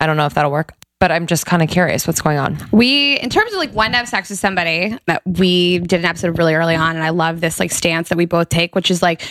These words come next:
Speaker 2: t-, do what you want. Like, have sex with who you want, when you want, and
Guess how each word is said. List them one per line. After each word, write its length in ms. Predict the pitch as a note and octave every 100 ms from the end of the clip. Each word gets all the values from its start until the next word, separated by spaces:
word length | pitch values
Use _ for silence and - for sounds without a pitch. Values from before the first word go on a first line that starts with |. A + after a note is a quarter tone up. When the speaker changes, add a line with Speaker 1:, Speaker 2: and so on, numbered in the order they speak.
| -
Speaker 2:
t-, 120 | - -
do 160 | E3 G4
what 80 | D4+
you 80 |
want. 300 | G#3+ D#3 A2 -
Like, 280 | G3+ G3 - -
have 200 | - D#4
sex 280 | D#4+ E4 D#4+
with 100 | A3
who 140 | G3+
you 120 | C#4+ C4+
want, 300 | B3+ A#3+ G3+
when 140 | G#3+
you 100 | G#3+
want, 460 | G3+ G3 G3 F#3+ -
and 220 | F3